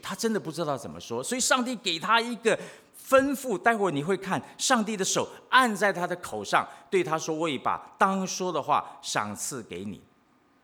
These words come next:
弟兄姐妹，耶利米推辞的理由啊，有的时候你会觉得好像很，很简单，但是好像很理所当然。很简单一句话就是说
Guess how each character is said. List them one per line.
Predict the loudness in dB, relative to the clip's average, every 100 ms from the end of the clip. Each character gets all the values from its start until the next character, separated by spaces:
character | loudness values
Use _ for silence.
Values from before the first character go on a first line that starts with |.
| _ _ _ _ _ _ _ _ _ _
弟 | -2
兄 | 0
姐 | 0
妹， | -2 -4 -6 -18 _ _ _ _ _ _ _ _
耶 | -4
利 | -2 -2
米 | -4
推 | -6 -6
辞 | -6 -8
的 | -8
理 | -8 -10
由 | -12
啊， | -12 -10
有 | -12
的 | -12
时 | -8
候 | -8
你 | -6
会 | -8
觉 | -8
得 | -10
好 | -10
像 | -8 -8 -8 -12 -20 -20 _ _ _
很， | _ -20 _ _ _ _ _ _
很 | -4 -2
简 | -2 -6 -6
单， | -6 -6 -12 _ _ _ -10
但 | -8
是 | -6
好 | -8
像 | -6 -4 -6 -10 -10
很 | -6 -4
理 | -4
所 | -6 -8
当 | -4 -4 -4
然。 | -6 -10 -18 _ _ _ -12
很 | -10
简 | -8 -8
单 | -8
一 | -10
句 | -10
话 | -10
就 | -10
是 | -12
说 | -12